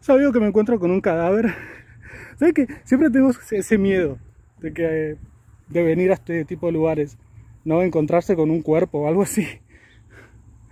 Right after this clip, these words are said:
No sería raro, ¿eh? Definitivamente si tuviera una canoa <laughs> o un barquito,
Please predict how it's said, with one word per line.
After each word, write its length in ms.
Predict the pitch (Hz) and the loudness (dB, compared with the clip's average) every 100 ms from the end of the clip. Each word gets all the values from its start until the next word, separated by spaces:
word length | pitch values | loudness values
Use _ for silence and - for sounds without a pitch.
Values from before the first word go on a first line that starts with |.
| - - | -18 -2
No 100 | 170 | 2
sería 280 | 196 233 233 | 4 4 4
raro, 360 | 208 202 165 151 | 2 -2 -2 -6
¿eh? 120 | 185 - - - - - - - - - - - - - | -8 -14 -20 -20 -20 -16 -16 -16 -20 -20 -18 -14 -12 -6
Definitivamente 680 | 196 240 247 330 349 320 311 | -2 0 0 0 2 2 2
si 100 | - | 0
tuviera 280 | 202 196 277 | 0 2 2
una 160 | 240 | 2
canoa 460 | - 160 160 220 254 175 - - 180 | 2 -2 0 -2 -2 -4 -10 -6 -6
<laughs> 420 | - - 311 285 - | -6 -10 -10 -8 -2
o 100 | 170 | 0
un 100 | 196 | 2
barquito, 520 | 175 160 196 262 | 0 -2 -2 0